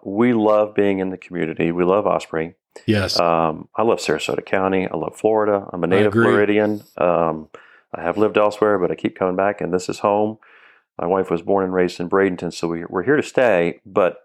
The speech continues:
Speaker 1: f-, as I see, um, a, a state where people come to live after retirement,
Speaker 2: Yes.
Speaker 1: stay active.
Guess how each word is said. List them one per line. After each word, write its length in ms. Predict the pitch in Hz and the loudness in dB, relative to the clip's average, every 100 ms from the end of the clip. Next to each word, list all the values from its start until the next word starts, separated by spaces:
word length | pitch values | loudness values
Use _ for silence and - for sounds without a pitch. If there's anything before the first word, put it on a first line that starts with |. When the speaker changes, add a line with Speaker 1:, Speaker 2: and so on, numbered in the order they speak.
| _ | _
Speaker 1:
f-, 400 | - - - - _ - 104 - | -20 -20 -20 -20 _ -14 -12 -2
as 180 | 110 110 | 0 2
I 140 | 104 | 2
see, 680 | 101 - 139 135 135 135 - - | 0 -2 2 4 4 0 -2 -4
um, 520 | 90 90 85 85 85 _ - - - _ _ _ _ _ | 0 0 0 -4 -10 _ -20 -20 -20 _ _ _ _ _
a, 60 | - - | -12 -6
a 80 | - | -6
state 440 | - - 113 - | -4 0 0 0
where 120 | 92 | -2
people 480 | 90 113 107 98 - | -2 -2 0 -2 -2
come 480 | - - 110 120 131 - _ _ | -4 0 2 0 -2 -8 _ _
to 100 | - | -4
live 240 | 98 101 101 | 2 4 4
after 300 | 95 95 92 | 2 0 -2
retirement, 680 | 87 - 98 95 104 113 - _ _ | -4 -2 -2 0 0 -2 -6 _ _
Speaker 2:
Yes. 420 | 123 110 92 - - - | 0 0 0 -6 -8 -14
Speaker 1:
stay 420 | - - 110 110 | -12 -2 2 4
active. 640 | 95 87 - - 60 - | 4 2 -4 -10 -12 -16